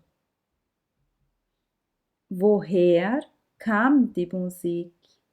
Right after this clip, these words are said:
Müzik nereden geliyordu? Aus der Ferne. Uzaktan. War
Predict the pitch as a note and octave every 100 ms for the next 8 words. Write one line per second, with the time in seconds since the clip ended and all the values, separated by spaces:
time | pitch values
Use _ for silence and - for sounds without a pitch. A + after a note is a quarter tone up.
0 | _ _ _ _ - A3 A#3+ C4 - B3
1 | C4+ E4+ F4 C4 G#3 F#3 F#3 F3 E3+ E3+
2 | F3 B3 F#4+ _ _ _ _ _ _ _
3 | _ _ _ _ _ _ _ _ _ _
4 | _ _ _ _ _ _ - F#3 E3 F3+
5 | - - - G#3 G#3+ - C4 B3+ C4+ A3
6 | F#3 F3+ _ _ _ - G3+ G#3 A3 A3
7 | - G#3 G3 - _ _ _ _ _ _
8 | _ _ _ _ _ _ _ _ _ _
9 | _ _ _ F#3+ G#3+ G#3 G3 G3